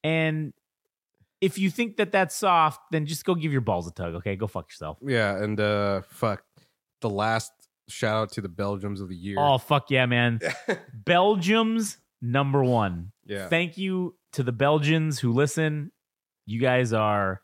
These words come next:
Speaker 2: Class act.
Speaker 1: class fucking acts. And, you know, when World War Three breaks out, we're gonna make sure Belgium
Speaker 2: I might be wearing a fucking Belgium jersey over Mexico at this point for the World Cup.
Speaker 1: Yeah, you know what? I think you might be right. I think you
Speaker 2: <laughs>
Speaker 1: might be right.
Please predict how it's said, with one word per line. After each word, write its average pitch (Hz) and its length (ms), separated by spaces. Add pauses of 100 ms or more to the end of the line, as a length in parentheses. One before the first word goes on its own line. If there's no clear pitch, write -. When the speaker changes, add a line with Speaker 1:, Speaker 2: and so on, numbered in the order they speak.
(100)
Speaker 2:
Class 156 420
act. 80 300
Speaker 1:
class 135 680
fucking 110 420
acts. 87 640
And, 104 240
you 127 60
know, 143 140
when 147 160
World 185 160
War 190 120
Three 180 160
breaks 175 300
out, 165 200
we're 160 60
gonna 160 120
make 156 140
sure 160 200
Belgium 113 560
Speaker 2:
I 233 100
might 214 320
be 180 140
wearing 143 500
a 101 80
fucking 117 460
Belgium 110 480
jersey 98 400
over 92 180
Mexico 92 680
at 90 100
this 95 160
point 92 440 (240)
for 113 160
the 92 80
World 87 300
Cup. 85 280 (220)
Speaker 1:
Yeah, 135 180
you 139 120
know 156 120
what? 165 220
I 135 60
think 151 160
you 147 60
might 143 160
be 110 60
right. 147 320
I 185 140
think 147 140
you - 80
Speaker 2:
<laughs> - 20
Speaker 1:
might 120 120
be 98 80
right. 98 320